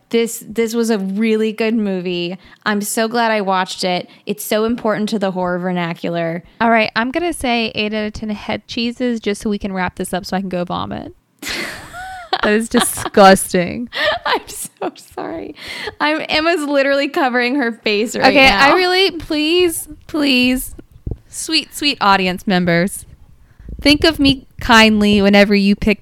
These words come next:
Speaker 2: the next movie for us.
Speaker 1: Your hands are in the hands of the patrons, and they are,
Speaker 2: Just
Speaker 1: are unforgiving
Speaker 2: just
Speaker 1: gods.
Speaker 2: give me, like, be a little gentle for the next one.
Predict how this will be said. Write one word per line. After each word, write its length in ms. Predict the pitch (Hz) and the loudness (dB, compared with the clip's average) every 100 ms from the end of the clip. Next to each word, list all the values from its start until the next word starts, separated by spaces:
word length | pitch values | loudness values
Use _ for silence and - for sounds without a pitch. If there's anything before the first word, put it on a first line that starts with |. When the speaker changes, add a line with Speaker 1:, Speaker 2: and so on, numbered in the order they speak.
| - | -2
Speaker 2:
the 140 | 208 202 | 2 4
next 400 | 180 185 - - - - | 4 0 -6 -10 -14 0
movie 300 | 196 175 170 | 2 4 2
for 180 | - 165 | 2 2
us. 340 | 165 180 - - - _ _ - - - | 2 0 -6 -16 -20 _ _ -18 -18 -12
Speaker 1:
Your 240 | - 220 240 | -4 -2 0
hands 360 | 254 262 302 262 | 0 0 0 -2
are 80 | |
in 120 | 262 247 | 0 0
the 60 | |
hands 300 | 240 240 247 | 0 0 -2
of 80 | 247 | -4
the 60 | 214 | -4
patrons, 580 | 220 202 190 175 170 | -2 -2 -2 -4 -4
and 140 | 185 170 | -4 -4
they 140 | 190 | -4
are, 140 | 185 180 | -2 0
Speaker 2:
Just 240 | 285 320 - _ - | 0 0 -4 _ -4
Speaker 1:
are 260 | 202 196 - | -2 -2 0
unforgiving 640 | 262 277 277 262 254 240 247 | 0 2 0 2 2 2 4
Speaker 2:
just 140 | 339 | 6
Speaker 1:
gods. 240 | 220 208 254 | 6 4 4
Speaker 2:
give 180 | 311 | 4
me, 200 | 359 370 | 4 4
like, 360 | 359 320 233 226 233 254 | 6 4 2 -6 -2 4
be 120 | 285 | 6
a 60 | |
little 240 | 269 240 240 | 8 8 8
gentle 380 | 226 202 220 208 | 6 4 4 4
for 160 | 202 | 4
the 80 | 190 | 4
next 320 | 185 170 285 | 2 2 2
one. 300 | 175 170 226 | 2 2 -2